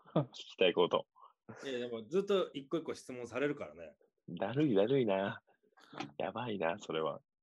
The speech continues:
Speaker 1: 二十四時間を四時間でまとめようと思うと、二十四時間分の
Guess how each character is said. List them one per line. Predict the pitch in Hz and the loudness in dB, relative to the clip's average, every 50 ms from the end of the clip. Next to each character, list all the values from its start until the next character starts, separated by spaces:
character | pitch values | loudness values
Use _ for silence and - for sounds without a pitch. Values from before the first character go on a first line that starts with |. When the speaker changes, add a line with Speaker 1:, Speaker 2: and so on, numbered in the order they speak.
| _ _ _ _ - | _ _ _ _ 2
Speaker 1:
二 | 170 175 214 220 | 6 8 8 10
十 | 208 | 10
四 | 185 165 156 | 10 10 10
時 | 151 147 | 8 6
間 | - 170 160 165 | 4 4 6 8
を | 165 165 139 | 8 10 10
四 | 143 147 151 | 10 10 10
時 | 165 185 | 8 6
間 | - 185 160 139 | 4 2 2 4
で | 123 | 4
ま | 120 117 117 | 2 0 -2
と | - - | -2 -2
め | 123 120 | -2 0
よ | 120 117 | 0 -2
う | 110 | -2
と | - 123 | -2 0
思 | 127 131 123 | 2 2 2
う | 110 | 2
と、 | - 123 117 113 123 135 | 4 2 2 2 2 2
二 | 135 165 202 | 4 4 6
十 | 214 202 | 6 8
四 | 156 143 139 | 8 8 6
時 | 147 160 | 4 2
間 | 160 175 170 165 160 | 2 0 0 2 2
分 | 160 160 156 | 2 2 2
の | 156 147 147 143 | 2 2 0 0